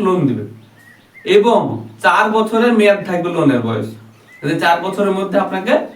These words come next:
লোনটা শোধ করতে হবে। এবার তাহলে সাবসিডির টাকাটা কবে পাবেন?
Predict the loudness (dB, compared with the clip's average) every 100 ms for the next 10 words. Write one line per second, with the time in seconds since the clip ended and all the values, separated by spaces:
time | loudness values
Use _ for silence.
0 | -20 -20 -4 0 0 0 -2 -4 -8 -4
1 | -2 -2 -4 -4 -8 -8 -10 -18 -20 -20
2 | -20 _ -20 -20 -10 -2 0 2 0 0
3 | 0 0 2 2 2 0 0 2 2 2
4 | 0